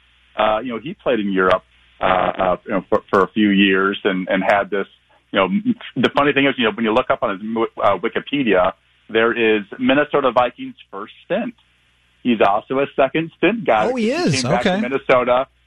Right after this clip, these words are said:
Speaker 1: You know, there, there's a chapter in a book called Brad Johnson. You know, Brad Johnson knows the, the, the early Brad Childress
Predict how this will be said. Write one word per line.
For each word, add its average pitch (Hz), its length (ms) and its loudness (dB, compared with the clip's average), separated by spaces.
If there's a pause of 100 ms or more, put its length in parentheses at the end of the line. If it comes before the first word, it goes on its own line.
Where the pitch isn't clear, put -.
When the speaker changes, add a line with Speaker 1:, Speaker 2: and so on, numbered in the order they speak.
(120)
Speaker 1:
You 147 100 -6
know, 143 120 2
there, 160 180 -2
there's 170 140 -2
a 170 180 -2
chapter 165 280 0
in 160 60 -6
a 143 40 -6
book 156 340 -4
called 131 340 2 (360)
Brad 139 360 2
Johnson. 143 460 0
You 143 80 -4
know, 131 60 2
Brad 151 340 2
Johnson 147 500 -2
knows 139 340 2 (120)
the, 113 340 2
the, 104 300 2
the 117 100 2 (100)
early 160 280 2
Brad 127 440 2
Childress 143 360 -4